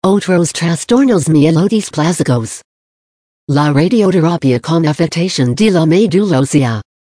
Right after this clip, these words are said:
¿Qué hacer? Los médicos ordenan análisis de sangre y de medulosa para poder determinar el motivo del biorecuento de glóbulos blancos.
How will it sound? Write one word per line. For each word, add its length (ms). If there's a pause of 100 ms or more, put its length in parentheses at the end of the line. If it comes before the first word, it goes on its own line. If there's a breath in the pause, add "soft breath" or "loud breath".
(120)
¿Qué 180
hacer? 440 (400)
Los 380
médicos 520
ordenan 500
análisis 640
de 120
sangre 400 (280)
y 40
de 140
medulosa 840
para 340
poder 380
determinar 500
el 180
motivo 440
del 240
biorecuento 1000
de 120
glóbulos 580
blancos. 680